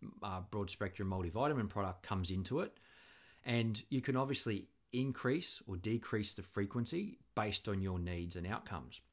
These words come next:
But there's a lot of conditioning. You'll see ads on T V. Certain companies say, "Oh, you know, take X Y Z product one a day."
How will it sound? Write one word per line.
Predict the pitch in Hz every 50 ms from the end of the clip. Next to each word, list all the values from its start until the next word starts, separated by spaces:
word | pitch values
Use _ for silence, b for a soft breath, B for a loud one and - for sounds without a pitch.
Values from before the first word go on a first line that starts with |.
| _ _ _ _ _ _ _ _ _ _ _ _ _ _ _ _ _ _ _ _ - - -
But | - 127 - - - B B B B B B B B B B _ _ _ _ _ _ _ _ _ -
there's | 139 139 127
a | 131 123
lot | 120 123 139 160 170 180
of | 175
conditioning. | - 151 127 107 117 117 - - 123 113 110 110 -
You'll | - 113
see | 101 - - 117
ads | 107 101 107 104 104
on | 104 98 92
T | - - 101 98
V. | 92 98 101 98 87
Certain | - - 110 98 - 101
companies | 95 - 101 101 87 104 92 90 85 - - -
say, | - - 104 98 95 92 90 B B B B B
"Oh, | - 123 123 110 95
you | 101 110 110
know, | 101 98 95 92 95 - - _ _ _ -
take | - 120 117 113 - - -
X | - 104 - -
Y | - 113 104 95
Z | 90 95 95 92 92
product | - - 107 98 82 - - -
one | 85 92 92 95
a | 95
day." | 85 - 92 90 85 76 - -